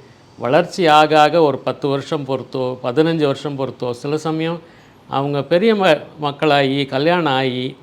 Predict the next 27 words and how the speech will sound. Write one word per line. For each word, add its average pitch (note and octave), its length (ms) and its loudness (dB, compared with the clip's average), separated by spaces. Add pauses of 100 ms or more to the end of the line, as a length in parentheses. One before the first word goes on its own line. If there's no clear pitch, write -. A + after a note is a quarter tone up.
(100)
போன F3 220 0
பிறகு C#3+ 300 -2
தான் D#3 160 -2
தெரிய A#2 260 -4
வரும். G#2+ 180 -10 (2000)
ஒரு D3+ 460 0
சமீப A3+ 420 0
காலத்துல D3 720 2 (200)
ஒரு C3+ 380 -4
கேஸ் D#3 260 0
நான் A2 200 -8
பார்த்தேன். A2 460 -10 (1300)
ஒரு B2 280 -4
பேஷண்ட்டு C#3+ 720 0
கூட்டிட்டு C3+ 240 -4
வந்தாங்க. A2 500 -8 (960)
சின்ன G3+ 420 -2
குழந்தை, B2 380 -2 (540)
ரெண்டு F3 280 0
வயசு C#3+ 280 2
குழந்தை. A#2 320 -4 (960)
அவங்க B2+ 540 -2
அப்பா, F3+ 440 0
அம்மா, D3+ 300 0
குழந்தை C#3+ 440 -2
வீட்ல C#3+ 300 -2
இருக்காங்க. G#2+ 540 -6